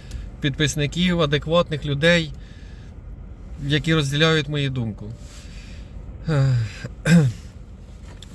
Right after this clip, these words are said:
Всім хорошого робочого дня, хорошого на-, настрою вам, мирного дня, без тривог, щоб ваші всі задуми на сьогодні збулися.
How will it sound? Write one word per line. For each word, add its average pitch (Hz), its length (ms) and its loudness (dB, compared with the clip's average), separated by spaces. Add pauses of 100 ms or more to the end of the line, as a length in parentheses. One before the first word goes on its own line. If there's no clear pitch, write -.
(280)
Всім 175 200 4
хорошого 170 400 4
робочого 160 480 2
дня, 185 360 2 (640)
хорошого 160 1040 2 (520)
на-, 170 340 4
настрою 156 680 2
вам, 104 200 -6 (260)
мирного 165 480 4
дня, 123 320 0 (180)
без 156 200 4
тривог, 160 520 0 (840)
щоб 151 200 2
ваші 143 420 2 (580)
всі 170 260 0
задуми 160 400 4
на 151 140 2
сьогодні 147 320 0
збулися. 147 720 0